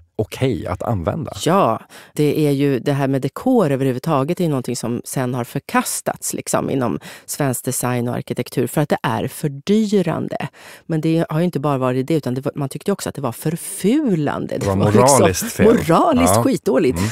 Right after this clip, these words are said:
Speaker 2: Och man måste, man, det, det, det, det, det handlar också om någon, det, det är också en intressant tanke i, i den här idén. Ellen Key pratar ju redan på, runt år nittonhundra då, när hon skriver, eh, vad heter den? Skönhet för alla heter den.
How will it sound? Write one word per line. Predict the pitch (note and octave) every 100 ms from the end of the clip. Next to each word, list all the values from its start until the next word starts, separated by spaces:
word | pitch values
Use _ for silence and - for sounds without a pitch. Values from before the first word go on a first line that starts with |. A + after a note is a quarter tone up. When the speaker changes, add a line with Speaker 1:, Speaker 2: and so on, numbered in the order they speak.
| -
Speaker 2:
Och | - F3+ -
man | F#3
måste, | F#3 F3+ - E3+ -
man, | F#3 -
det, | F#3+ -
det, | G3 G3 -
det, | F3+ F#3+ F3+
det, | E3 - B2 B2+
det | F3 F#3+
handlar | A3+ G#3+ G#3
också | - G3+
om | G3
någon, | F#3+ F3 E3+ - - - -
det, | A3 G#3+
det | A#3
är |
också | G#3+ -
en | A#3
intressant | G#3+ A3 F3 D3+ C#3+ - -
tanke | F3+ D3 D3 C3+
i, | - D3+ C#3+
i |
den | D#3 D3+
här | C#3+
idén. | C#3 C#3+ C#3+ C3+ - - -
Ellen | F3+ F3+ F#3+
Key | - A#3 B3 G#3+
pratar | G3+ F#3 - D3
ju |
redan | D3 C#3+ C#3
på, | - C#3
runt | D3+ C#3+ C3+
år |
nittonhundra | C#3+ C#3 C#3+ D3+ F#3 F3+ D3
då, | B2
när | A#2
hon | C3+
skriver, | - A#2+ A#2+ B2+ - - _
eh, | C#3+
vad | C#3+
heter | D3 D#3
den? | C#3 - _ -
Skönhet | - E3+ D#3 -
för |
alla | F3 D#3+ D#3
heter | C#3
den. | -